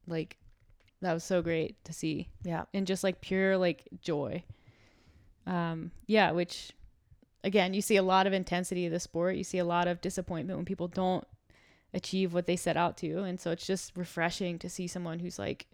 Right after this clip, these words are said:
Speaker 1: yeah,
Speaker 2: It's,
Speaker 1: so
Speaker 2: it's kinda
Speaker 1: positive.
Speaker 2: rare with a snatch. When you don't have the confidence to hit a heavy snatch, it's rare that you hit it and you're like,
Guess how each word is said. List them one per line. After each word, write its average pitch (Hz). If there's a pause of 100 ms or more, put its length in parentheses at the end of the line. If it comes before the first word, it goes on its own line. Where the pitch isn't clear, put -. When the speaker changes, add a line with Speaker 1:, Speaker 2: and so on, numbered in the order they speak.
(1160)
Speaker 1:
yeah, 180 (520)
Speaker 2:
It's, 254
Speaker 1:
so 190
Speaker 2:
it's 240
kinda 190
Speaker 1:
positive. 320
Speaker 2:
rare 190
with 180
a 175
snatch. 156 (380)
When 202
you 220
don't 269
have 262
the 240
confidence 180
to 165
hit 156
a 151
heavy 156
snatch, 151 (640)
it's 214
rare 208
that 285
you 214
hit 160
it 147
and 170
you're 165
like, 165